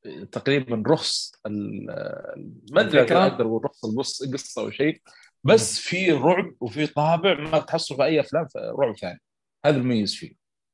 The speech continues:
Speaker 1: فلدرجة إني شفت السلسلة كلها من جديد. واستمتعت فيها كلها صدق. مع إنه يعتبر نفس الفكرة تقريبًا،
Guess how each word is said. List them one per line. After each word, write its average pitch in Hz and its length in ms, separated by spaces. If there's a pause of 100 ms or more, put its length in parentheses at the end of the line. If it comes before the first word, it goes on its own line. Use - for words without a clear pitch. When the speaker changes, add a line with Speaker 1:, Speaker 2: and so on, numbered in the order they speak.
(640)
Speaker 1:
فلدرجة 120 720
إني 170 80
شفت 175 220
السلسلة 127 440
كلها 131 480
من 104 80
جديد. 104 300 (920)
واستمتعت 151 640
فيها 135 160
كلها 95 320
صدق. - 280 (160)
مع 131 180
إنه 277 240
يعتبر 208 420
نفس 202 240
الفكرة 175 320
تقريبًا، 147 640